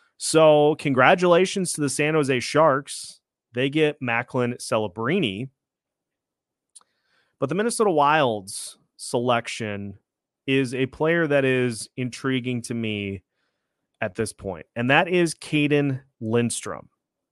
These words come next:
He is a left-handed shot, which it, that's an area in which the Wild, I think, have plenty.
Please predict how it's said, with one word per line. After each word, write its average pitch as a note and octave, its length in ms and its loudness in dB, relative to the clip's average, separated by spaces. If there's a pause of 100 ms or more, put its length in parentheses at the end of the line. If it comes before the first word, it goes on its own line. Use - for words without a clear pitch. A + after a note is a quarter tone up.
(680)
He B2 320 0
is A#2+ 160 0
a A2+ 480 0
left-handed D#3 720 0
shot, A2 460 2 (240)
which - 680 -6 (480)
it, C3 200 -6 (880)
that's D#3 220 0
an G3 60 -2
area F#3+ 240 4
in D#3+ 80 2
which D3 200 2
the C#3 80 0
Wild, B2+ 280 4
I A#2 60 0
think, G#2 200 -6
have F#2+ 220 -14
plenty. E3 760 -8